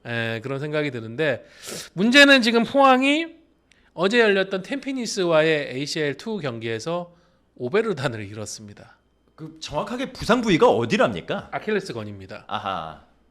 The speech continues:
Speaker 1: 아킬레스건이고, 오늘 이제 제가 취재한 바로는 다행히 이제 완전 파열,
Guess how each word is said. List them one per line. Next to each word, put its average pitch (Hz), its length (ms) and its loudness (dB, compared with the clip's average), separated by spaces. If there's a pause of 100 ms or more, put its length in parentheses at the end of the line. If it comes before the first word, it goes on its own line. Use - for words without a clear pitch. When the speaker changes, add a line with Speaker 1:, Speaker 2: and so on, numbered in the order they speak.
(640)
Speaker 1:
아킬레스건이고, 151 1000 0
오늘 147 500 -4
이제 123 160 -2
제가 120 720 0 (140)
취재한 180 420 -4
바로는 120 560 -6 (720)
다행히 135 380 0
이제 120 100 -2
완전 139 340 2
파열, 113 400 -2